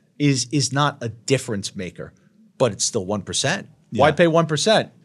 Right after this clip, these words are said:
Speaker 1: when thirty days before you could pay nothing if, if you have the ability to buy back your shares?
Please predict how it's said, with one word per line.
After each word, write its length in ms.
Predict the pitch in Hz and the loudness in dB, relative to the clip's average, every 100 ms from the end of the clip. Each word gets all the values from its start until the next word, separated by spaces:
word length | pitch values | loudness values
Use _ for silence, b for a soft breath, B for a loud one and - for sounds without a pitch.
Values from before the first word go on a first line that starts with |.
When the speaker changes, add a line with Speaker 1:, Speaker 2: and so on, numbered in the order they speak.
| - | -2
Speaker 1:
when 160 | 123 | 0
thirty 260 | 117 143 139 | 4 4 4
days 180 | 147 143 | 2 2
before 300 | 147 - 170 | -2 -2 -2
you 80 | 104 | -2
could 80 | |
pay 100 | 117 | -4
nothing 340 | 135 147 104 90 | -2 -2 -4 -10
if, 160 | 85 - _ - | -10 -16 _ -10
if 140 | 127 | -4
you 100 | 123 120 | -2 0
have 240 | 113 110 - B B | 0 -2 -8 B B
the 80 | |
ability 300 | 110 113 117 | -2 0 0
to 40 | 110 | 0
buy 140 | 110 | -2
back 220 | 110 110 110 | -2 -4 -6
your 60 | |
shares? 540 | - 151 127 - - | -8 -8 -10 -10 -14